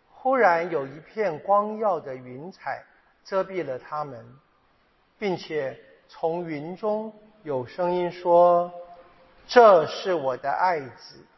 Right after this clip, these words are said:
我所喜悦的，你们要听从他。”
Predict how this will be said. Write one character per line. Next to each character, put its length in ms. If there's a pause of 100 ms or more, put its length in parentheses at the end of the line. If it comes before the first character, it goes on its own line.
(240)
我 160
所 320
喜 460
悦 280
的， 260 (500)
你 100
们 220
要 320
听 360
从 380
他。” 380